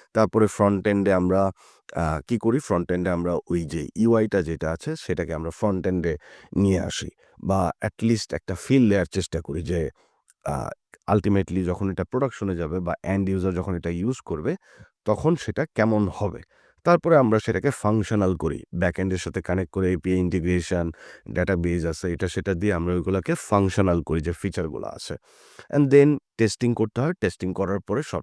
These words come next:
ঠিকঠাক থাকলে আমরা ডিপ্লয় করে দিই। এভাবে কিন্তু আসলে normally অ্যাপ্লিকেশনগুলা বানানো হয়। এখন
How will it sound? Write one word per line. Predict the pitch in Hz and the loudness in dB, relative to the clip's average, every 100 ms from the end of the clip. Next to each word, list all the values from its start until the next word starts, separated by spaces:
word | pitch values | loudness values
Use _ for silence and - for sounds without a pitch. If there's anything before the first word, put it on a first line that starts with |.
| - | -6
ঠিকঠাক | 92 90 - | -8 -8 -10
থাকলে | 120 - | -10 -6
আমরা | 123 90 170 - - - _ - | -2 0 0 -2 -18 -20 _ -8
ডিপ্লয় | 78 95 - 101 | -2 -2 0 0
করে | 90 67 | 0 -4
দিই। | - - - - | -6 -12 -10 0
এভাবে | 165 185 190 | 2 2 0
কিন্তু | 180 156 139 | -4 -6 -4
আসলে | 101 - 123 226 - _ _ _ _ _ _ _ - | -4 -4 -4 -4 -8 _ _ _ _ _ _ _ 0
normally | 107 104 113 | 2 2 2
অ্যাপ্লিকেশনগুলা | 160 - 92 87 85 101 95 98 165 - _ | 0 0 -4 -2 -4 -2 -2 0 -2 -4 _
বানানো | - 85 85 82 - | -8 -6 -6 -6 -8
হয়। | - - _ _ _ _ _ _ _ _ - | -10 -14 _ _ _ _ _ _ _ _ -4
এখন | 117 135 180 104 | -2 2 2 0